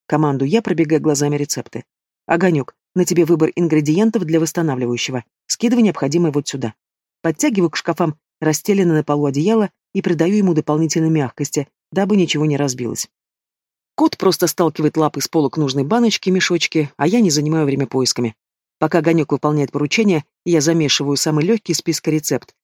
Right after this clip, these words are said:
микстуру от кашля. Нагреваю воду в котелке, забрасываю туда ингредиенты. По сути, свой чай с волшебными составляющими. Наиболее сложной будет обезболивающая мазь. Туда кучу всего придётся шинковать, давить, молоть,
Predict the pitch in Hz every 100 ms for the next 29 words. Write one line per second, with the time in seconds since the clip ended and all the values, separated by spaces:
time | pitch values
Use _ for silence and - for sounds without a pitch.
0 | - 170 - - 220 208 170 - 135 -
1 | 127 - _ _ _ 175 156 160 151 143
2 | 131 - 143 131 - 214 _ _ 160 165
3 | 160 151 - 147 151 151 - 165 151 143
4 | 151 139 127 127 - _ _ _ 180 190
5 | 302 208 170 170 151 208 226 - 170 151
6 | - 160 151 143 135 - 131 117 107 120
7 | 113 _ _ _ _ _ _ _ 175 180
8 | 180 160 202 170 160 170 156 - 160 160
9 | 165 180 135 139 - 143 127 - - -
10 | 175 262 - 269 214 - 185 196 175 151
11 | 151 147 - 143 135 131 226 226 143 135
12 | 175 208 147 127 180 214